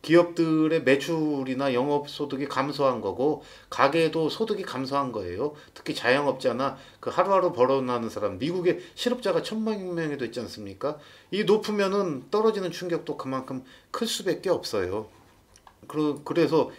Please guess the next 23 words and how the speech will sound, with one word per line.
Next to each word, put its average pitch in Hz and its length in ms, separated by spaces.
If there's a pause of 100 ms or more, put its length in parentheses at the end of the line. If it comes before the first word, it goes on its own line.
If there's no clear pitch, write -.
이자 147 240
보상 139 360
비율이 127 300
이렇게 117 300
낮아진 101 520
거고. 92 360 (600)
근데 190 200
여러분, 170 420
여기 151 180
보십시오. 113 640 (520)
지금 180 200
미국 175 280
상황이 170 320
어떠냐면요, 135 920 (380)
요 156 140
비비비, 139 880 (420)
우리나라 165 640
아까 147 280
말했던 135 440
이자 143 220
보상 135 380
비율 120 280
일, 127 120